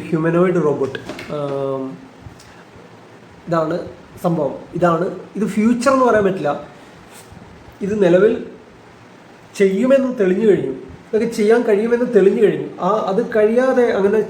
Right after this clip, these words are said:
ചെയ്യാൻ കഴിയുമെന്ന് ഉറപ്പില്ലാതെ ഇവരിങ്ങനെ ഒരു വീഡിയോ ഈ കമ്പനി പു-, പുറത്തു വിടില്ല. അപ്പോൾ, ഉം, ഇതാണ് ഇന്നത്തെ ലോകം, ഇതാണ് ഇനി വരുന്ന ലോകം, ഇതാണ് ഇനി നാളെ മുതൽ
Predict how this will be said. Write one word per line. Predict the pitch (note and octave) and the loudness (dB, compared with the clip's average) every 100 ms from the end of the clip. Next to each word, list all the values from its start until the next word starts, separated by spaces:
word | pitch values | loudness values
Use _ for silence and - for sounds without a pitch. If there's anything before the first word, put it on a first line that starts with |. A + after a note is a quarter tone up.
| - | 0
ചെയ്യാൻ | G3+ A3 | 2 4
കഴിയുമെന്ന് | G#3 G#3 G#3 G#3 A3 | 4 4 4 2 2
ഉറപ്പില്ലാതെ | F#3 F#3 A#3+ G#3+ F#3+ F#3+ | 2 2 0 0 2 2
ഇവരിങ്ങനെ | F3+ F#3 F#3+ G3 | 2 2 4 4
ഒരു | F#3 | 4
വീഡിയോ | F3 F3 A3+ G3 | 2 0 0 -2
ഈ | F3+ | -4
കമ്പനി | F#3 F3 G#3 - | -2 -2 -4 -6
പു-, | F#3+ F3+ | -6 -4
പുറത്തു | F#3 E3 - F#3 | -4 -4 0 0
വിടില്ല. | C3+ C3+ - - - - - - | 0 -8 -14 -20 -20 -20 -18 -10
അപ്പോൾ, | D#3 E3+ F3 - - - - G3 | -6 -6 -8 -14 -20 -20 -14 -8
ഉം, | E3 D3+ C#3+ C#3+ C#3 D3+ - - - - - - | -8 -8 -8 -10 -12 -14 -16 -20 -20 -20 -20 -8
ഇതാണ് | F3+ F#3 F3+ G3 - - | -2 0 0 -2 -6 -8
ഇന്നത്തെ | F3 E3+ F3 E3 | -4 -2 0 0
ലോകം, | C#3+ C#3 C3 - F3 | 0 -4 -8 -10 -4
ഇതാണ് | F3 E3+ F3 | -2 2 2
ഇനി | F3 D3+ | 2 0
വരുന്ന | D3+ F3+ F#3+ C#3+ | 0 2 2 2
ലോകം, | C#3 C#3 - - | -2 -4 -8 -4
ഇതാണ് | E3 E3 F3+ | 0 0 0
ഇനി | F#3+ F#3 | 0 0
നാളെ | D#3+ E3 F3 | 2 2 0
മുതൽ | D3 C3+ | -2 -8